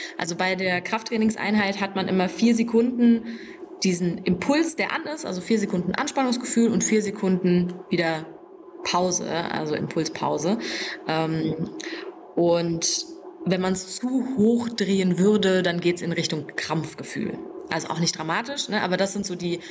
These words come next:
die Steps, die man da haben kann. Man arbeitet dann aber immer in dem Anspannungsge-, Bereich natürlich. Und beim Cardio-Training, das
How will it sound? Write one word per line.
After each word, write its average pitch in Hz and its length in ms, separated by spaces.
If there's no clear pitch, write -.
die 190 60
Steps, - 340
die 190 80
man 165 160
da 156 140
haben 208 220
kann. 190 300
Man 160 140
arbeitet 170 440
dann 160 120
aber 156 180
immer 175 260
in 160 140
dem 151 260
Anspannungsge-, - 1120
Bereich 156 480
natürlich. 170 560
Und 165 360
beim 175 180
Cardio-Training, 247 800
das - 400